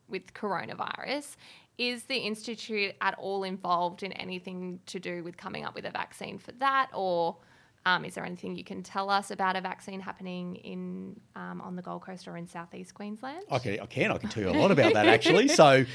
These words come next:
Speaker 2: yes, we are working on coronavirus. So just to give you an idea of the types of facilities we have, we're one of the only facilities in Australia that can handle live coronavirus.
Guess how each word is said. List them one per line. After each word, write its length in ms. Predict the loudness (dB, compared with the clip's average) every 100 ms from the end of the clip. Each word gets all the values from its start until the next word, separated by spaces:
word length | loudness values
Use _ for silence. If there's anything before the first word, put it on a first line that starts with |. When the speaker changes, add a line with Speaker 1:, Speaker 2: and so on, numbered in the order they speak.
| 2
Speaker 2:
yes, 280 | 8 8 8
we 100 | 6
are 160 | 6 6
working 260 | 4 2
on 120 | -2
coronavirus. 580 | 0 -2 0 2 2 2
So 300 | 0 2 4
just 180 | 2 -2
to 60 | 0
give 120 | 2
you 60 |
an 80 | 2
idea 400 | 2 0 2 2
of 320 | 4 4 0 -6 -20 -20 -8
the 80 | -6
types 320 | 0 -2 -2
of 80 | -8
facilities 520 | -6 -4 -2 -2 -2
we 140 | -4 -2
have, 220 | 0 0
we're 100 | 0
one 160 | 0
of 80 | -2
the 80 | 0
only 220 | 0 -2
facilities 520 | -4 -4 -2 -2 -2
in 120 | -4 -6
Australia 400 | -4 -4 -4 -6
that 180 | -8
can 300 | -6 -4 -4 -8
handle 560 | -6 0 0 0 -2 -4
live 420 | -4 0 0 -2
coronavirus. 800 | -4 -6 -4 -4 -2 -2 -4 -8